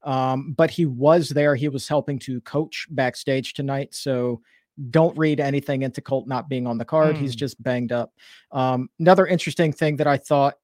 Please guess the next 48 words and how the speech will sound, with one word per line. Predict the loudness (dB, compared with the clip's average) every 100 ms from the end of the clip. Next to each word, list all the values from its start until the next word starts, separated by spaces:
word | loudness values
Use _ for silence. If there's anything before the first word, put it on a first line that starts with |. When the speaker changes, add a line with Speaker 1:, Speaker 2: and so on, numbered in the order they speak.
| _ -20 -20 -6
Speaker 1:
um, | 0 2 2 0 -4 -10 _
was | 0 0 2
that | 4 4 4
he | 0
was | 2
also | 2 2 4
asked | 4 2 0
about | 2 2 0 -2
had | -4 -2
he | -2 -4 -6 _ -18
spoken | -12 0 0 2 -4
with | -4
Jerry | -2 0 0
Jones, | 0 0 0 -2 -4
the | -4
owner | -4 -4
of | -6
the | -4
Dallas | -2 -2 -4 -6
Cowboys, | -2 -2 -2 -4 -4
about | -6 -2 -2 -2 -6 _ -20 -20 _
wrestling. | 2 2 2 -2 -6 -4
And |
he | -6
said | 0 0
that | 0
he | -4
had. | -2 0 0 -2
He | -8 -12 -14 -6
did | -4 0
so | 0 0 0
earlier | 0 2 2 0
this | -2 -2
year, | -2 0
as |
a | -2
matter | -4 -6
of | -6
fact. | -6 -6
And | -10
of | -8
course, | -2 -2 -4 -14 _ -10
you | -6
know, | -4
Jerry | -6 0 2 2
World | 4 2 2
has | -2 -4
hosted, | -2 -2 0 -4